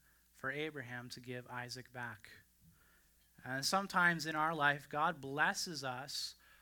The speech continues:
uh, with the things that our heart's been desiring for, for a long time. And God blesses us with the desires of our heart, and then God asks us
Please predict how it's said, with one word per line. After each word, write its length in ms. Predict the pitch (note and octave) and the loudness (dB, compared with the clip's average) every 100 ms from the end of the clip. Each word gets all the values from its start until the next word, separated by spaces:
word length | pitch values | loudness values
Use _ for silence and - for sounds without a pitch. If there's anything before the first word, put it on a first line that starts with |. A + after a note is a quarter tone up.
| _ | _
uh, 160 | C3 B2+ | -2 -2
with 320 | B2+ C#3+ C#3 | -2 -6 -6
the 80 | C#3+ | -10
things 360 | C#3 E3+ E3 D#3 | -4 -4 -2 -4
that 120 | D3 | 2
our 100 | C#3+ | 2
heart's 380 | C3+ D#3 D#3+ - | 6 6 6 2
been 180 | D#3 C#3+ | -6 -6
desiring 640 | C#3 B2 C#3+ D3+ C#3+ C#3 | -6 2 6 8 8 2
for, 220 | C3 C3+ C3+ C#3+ - | -6 -8 -6 -8 -10
for 120 | - | -4
a 60 | C#3+ | -2
long 360 | C3+ D3+ E3 D#3+ | 0 0 0 0
time. 420 | D#3 D3+ C#3 A2+ - _ - - - - - | 2 2 0 -8 -18 _ -20 -20 -20 -20 -12
And 160 | B2+ B2+ | -6 -2
God 300 | C#3+ E3+ D#3+ | 8 8 8
blesses 500 | D3 D#3 F3 - E3 | 2 4 4 2 -2
us 240 | D#3 C#3+ | -2 -2
with 100 | C#3+ | -6
the 80 | C3+ | -8
desires 460 | C3 B2+ C#3 D#3 D3 | -4 2 4 4 0
of 120 | C#3+ | -2
our 180 | C#3 C3 | 2 2
heart, 380 | C3 B2+ C3+ - - _ _ - - _ | 2 2 2 -2 -18 _ _ -20 -20 _
and 180 | C3+ C#3 | -6 0
then 320 | D3+ F3 E3+ | 4 6 4
God 260 | C#3+ C#3 C#3+ | 0 0 2
asks 440 | C3+ C#3 C#3 - E3+ | 0 -6 -6 -8 -6
us 320 | C3+ B2+ | -6 -4